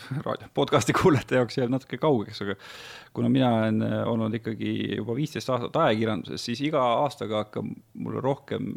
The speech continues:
suve jooksul pinda käima see, et, et kõik kohad on, käis suvereportereid ja kui ma hakkan midagi lugema, siis, eh, ma näen, et on halvasti õhinaga kirjutatud täpselt neid samu asju, mida ma olen viisteist aastat lugenud. Ma lihtsalt ei jaksa neid suvereporterite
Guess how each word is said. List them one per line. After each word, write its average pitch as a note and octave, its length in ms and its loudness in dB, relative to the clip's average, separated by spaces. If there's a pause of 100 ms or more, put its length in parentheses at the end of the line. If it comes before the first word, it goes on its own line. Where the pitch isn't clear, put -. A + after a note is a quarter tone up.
suve A#2+ 300 -2
jooksul - 240 -6
pinda A#2 280 -2
käima G2+ 280 -4
see, A#2 240 0
et, - 160 -20 (640)
et G#2+ 180 -4
kõik D3 160 0
kohad D3 320 4
on, A2+ 80 2
käis B2 240 2
suvereportereid C#3+ 800 2
ja A#2 80 -2
kui B2 80 0
ma C3+ 140 2
hakkan C3 180 -2
midagi C#3 320 2
lugema, B2+ 400 4
siis, A#2 320 -6
eh, A2 600 -4 (340)
ma A2+ 160 -2
näen, A#2 240 0
et A2 160 -6
on A2+ 160 2
halvasti B2+ 640 0
õhinaga A2+ 400 0
kirjutatud A2+ 560 -4 (120)
täpselt C3 360 -4
neid A2 160 -4
samu A#2+ 240 0
asju, A#2+ 260 0
mida - 220 -6
ma - 140 -4
olen A2+ 100 -4
viisteist - 320 -10
aastat - 320 -6
lugenud. - 240 -4
Ma A2+ 160 0
lihtsalt B2 560 0
ei A#2 80 2
jaksa B2+ 320 2
neid A2 240 0
suvereporterite B2 1120 4